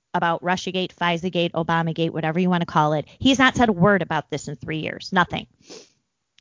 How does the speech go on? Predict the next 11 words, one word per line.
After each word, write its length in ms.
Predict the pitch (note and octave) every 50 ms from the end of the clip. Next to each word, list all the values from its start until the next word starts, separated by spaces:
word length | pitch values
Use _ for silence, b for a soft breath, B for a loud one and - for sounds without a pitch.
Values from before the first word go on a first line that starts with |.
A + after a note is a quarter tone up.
| - _ -
He 300 | - C3+ - D4+ E4+ F#4+
was 240 | - G4 E4+ -
offended 840 | B3+ A3 - - - - C4+ C#4+ D#4+ C#4+ B3 G3+ E3 - B2 - - - - _ _ _ _ _ B B B B B B B B B -
that 180 | A3 G#3+ -
his 300 | - - D4+ D#4 D#4+ -
precious 580 | - - - C#4+ D4+ D4+ - C#4+ C#4+ - - -
time 460 | - - - D4+ E4+ E4+ C4+ G#3+ F#3
was 200 | F3 F3+ E3 E3
being 380 | - G3+ G3 F#3+ F#3 E3 D3 C#3+
wasted 640 | F#3+ A3+ C#4 - - - - - D#3+ - - - _ - _ _ _ _ _ -
on 340 | F3 E3+ E3+ F3 E3+ F3